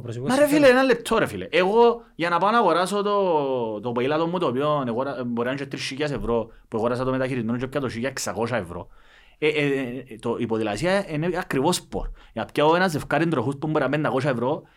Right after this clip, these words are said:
Speaker 2: ε, να πρέπει να έχω οικονομικό. Ε, εντάξει, έτσι θέλω να είμαι φτωχός.
Speaker 1: Να.
Speaker 2: Θέλω να έχω μια καλή ποιότητα ζωής.
Speaker 1: Πρόσβαση. Θέλω να αγοράσεις
Speaker 2: Άρα,
Speaker 1: την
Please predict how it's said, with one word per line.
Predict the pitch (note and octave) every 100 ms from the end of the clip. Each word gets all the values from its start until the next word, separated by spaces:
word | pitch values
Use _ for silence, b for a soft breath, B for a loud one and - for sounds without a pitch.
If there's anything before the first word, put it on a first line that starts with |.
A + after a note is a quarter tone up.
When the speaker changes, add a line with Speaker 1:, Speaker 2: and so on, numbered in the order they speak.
| b
Speaker 2:
ε, | -
να | D3+ D#3
πρέπει | D#3
να | D#3+
έχω | D#3+
οικονομικό. | F#3 F#3+ G3 C#3+ D3+ F#3 - -
Ε, | -
εντάξει, | A#2+ C3 F3 - G2 D#2 _
έτσι | - A#2+ F3
θέλω | F3+
να |
είμαι | D3
φτωχός. | A#2 - - G#2 - -
Speaker 1:
Να. | A2+ G#2 G2+ - -
Speaker 2:
Θέλω | C3+ D#3+
να | F3
έχω | E3+
μια | F3+
καλή | E3+ E3+ F#3
ποιότητα | F#3 D#3+
ζωής. | B2+ A2
Speaker 1:
Πρόσβαση. | E3+ C#3+ A2+ F#2 - - -
Θέλω | C3
να |
αγοράσεις | C#3 A#2+ C3 D3+
Speaker 2:
Άρα, |
Speaker 1:
την | F3